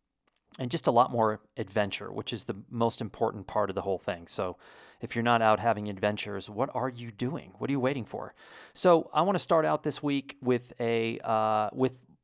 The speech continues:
the same thing I always do, which is my hero. And we've had some pretty interesting heroes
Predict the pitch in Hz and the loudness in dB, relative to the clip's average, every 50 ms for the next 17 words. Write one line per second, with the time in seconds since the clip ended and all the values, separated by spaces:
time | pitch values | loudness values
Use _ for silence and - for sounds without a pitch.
0 | _ _ _ _ _ - 113 - - 131 120 113 - 127 120 123 143 175 165 117 | _ _ _ _ _ -6 -4 -2 -2 -2 -2 -2 -2 0 2 4 4 4 4 2
1 | - - 101 95 101 - - 117 - 135 - 120 120 113 98 127 147 139 110 - | 0 -4 -8 -8 -6 -6 -6 -4 -2 -2 0 0 0 0 2 2 4 4 2 2
2 | - - _ _ _ _ _ _ _ _ _ - - _ - 117 123 123 139 151 | -2 -8 _ _ _ _ _ _ _ _ _ -20 -14 _ 0 2 2 2 2 0
3 | - 180 190 196 - 208 - 220 233 214 196 190 185 196 185 - - 180 151 151 | 0 0 0 2 2 2 2 2 2 2 0 -2 -2 -2 -4 -4 -4 -2 0 0
4 | 170 175 160 135 120 107 - - | 2 4 4 4 4 2 0 -6